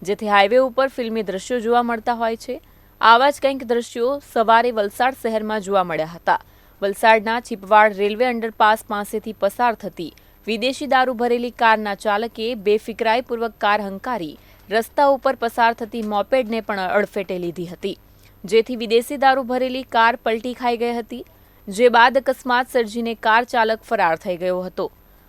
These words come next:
આ અકસ્માતમાં રાહદારી મહિલા સહિત બે લોકોને ઈજા પહોંચી છે, જેથી ઈજાગ્રસ્તોને નજીકની હ-, ખાનગી હોસ્પિટલમાં સારવાર માટે ખસેડાયા હતા.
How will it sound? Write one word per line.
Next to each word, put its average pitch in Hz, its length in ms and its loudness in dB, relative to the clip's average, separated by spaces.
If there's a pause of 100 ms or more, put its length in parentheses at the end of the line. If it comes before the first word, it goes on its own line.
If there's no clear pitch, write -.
(120)
આ 196 140 8
અકસ્માતમાં 247 720 0
રાહદારી 233 420 2
મહિલા 220 340 -2
સહિત 226 400 -4
બે 202 200 0
લોકોને 233 480 -2
ઈજા 226 180 0
પહોંચી 220 400 -6
છે, 233 260 -8 (360)
જેથી 220 280 -4
ઈજાગ્રસ્તોને 226 720 -2
નજીકની 214 540 -6
હ-, 233 240 -6
ખાનગી 220 340 -2
હોસ્પિટલમાં 226 720 -4
સારવાર 202 420 -2
માટે 202 260 -4
ખસેડાયા 165 600 -4
હતા. - 280 2